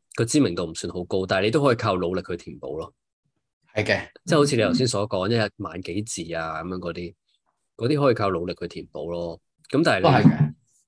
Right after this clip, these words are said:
Speaker 1: 而家就真係，真係冇咯。而家有少少係，你其實真係要靠曝光或者靠知名度咯。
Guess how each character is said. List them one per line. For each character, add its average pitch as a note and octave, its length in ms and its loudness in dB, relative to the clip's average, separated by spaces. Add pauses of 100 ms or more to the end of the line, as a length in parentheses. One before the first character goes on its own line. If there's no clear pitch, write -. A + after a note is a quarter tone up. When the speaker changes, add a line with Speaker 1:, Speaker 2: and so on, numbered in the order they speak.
(140)
Speaker 1:
而 F2 180 -8
家 C#3 160 2
就 A#2 120 2
真 A#2+ 140 0
係， E2+ 460 -2 (340)
真 C3 180 2
係 G2+ 40 -4
冇 D#2 160 -4
咯。 E2+ 200 -8
而 F2 140 -8
家 A#2+ 120 0
有 C3 100 0
少 A#2 140 -2
少 C3 140 -2
係， D#2 600 -8 (360)
你 G2 120 -2
其 G#2 140 -4
實 F2+ 100 -6
真 - 220 2
係 F2 180 -4
要 E2+ 60 -6
靠 E2 300 -8
曝 E2 240 -8
光 F#2 360 -2
或 E2+ 80 -6
者 F#2 140 -8
靠 E2 400 -6
知 G2 240 -10
名 F2 160 -10
度 - 80 -12 (140)
咯。 - 240 -16